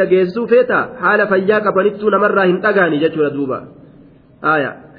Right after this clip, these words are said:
hin dhagahanii jechuu. Afa anta tusmi'u, sa ati dhageessisuu kajeeltaa duudoo kana, tusmi'u summa, walaw kaanuu laa yacqiluun.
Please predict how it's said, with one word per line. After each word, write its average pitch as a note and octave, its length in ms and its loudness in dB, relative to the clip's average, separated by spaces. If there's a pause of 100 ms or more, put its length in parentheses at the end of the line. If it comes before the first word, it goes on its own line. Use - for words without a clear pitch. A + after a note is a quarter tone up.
hin E3+ 220 -2
dhagahanii F3+ 640 0
jechuu. C3+ 300 -2 (320)
Afa D#3+ 160 -2 (120)
anta F#3 260 0
tusmi'u, F#3 480 -2 (680)
sa G3 80 -2 (160)
ati F#3 240 -2
dhageessisuu F3 680 -4
kajeeltaa F#3+ 800 0 (120)
duudoo G3+ 480 2
kana, F#3 260 2 (760)
tusmi'u F#3 420 -2 (120)
summa, F#3 320 0 (500)
walaw F3 240 4
kaanuu G3 280 2
laa F3+ 160 4
yacqiluun. F3 460 2